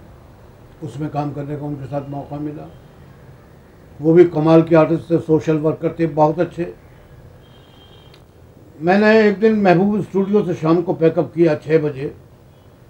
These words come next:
मैं रहता था बॉम्बे, तो मैं ग्रांट रोड station उतर के पैदल जा रहा था, तो मैंने देखा जुलूस आ रहा है सामने से। जुलूस में देखा सबसे आगे बल्ला साहनी आ रहे हैं।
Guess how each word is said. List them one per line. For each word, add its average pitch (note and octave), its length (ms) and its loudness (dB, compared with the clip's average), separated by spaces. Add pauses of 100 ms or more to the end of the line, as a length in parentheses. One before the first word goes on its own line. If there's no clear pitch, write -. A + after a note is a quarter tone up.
(200)
मैं G3 140 0
रहता G3+ 280 2
था G3+ 60 0
बॉम्बे, F#3 440 4 (1700)
तो F#3+ 60 -6
मैं G3 180 0
ग्रांट E3 320 4
रोड G#3+ 180 8
station F3+ 440 2
उतर F3 260 2
के F3+ 80 -2
पैदल E3 420 2
जा C#3+ 160 0
रहा B2 280 -6
था, A#2 340 -14 (1400)
तो E3 60 -6
मैंने G3 200 0
देखा F#3+ 280 2
जुलूस E3+ 480 2
आ E3 100 6
रहा D#3+ 120 4
है D3+ 60 0
सामने C3+ 420 -10
से। D3+ 180 -12 (2000)
जुलूस E3+ 260 0
में G#3 160 -4
देखा G3+ 240 0
सबसे F#3+ 340 -4
आगे G3 220 2
बल्ला F3 340 6
साहनी F#3 400 2
आ G3+ 100 6
रहे D#3+ 160 0
हैं। A2+ 100 -12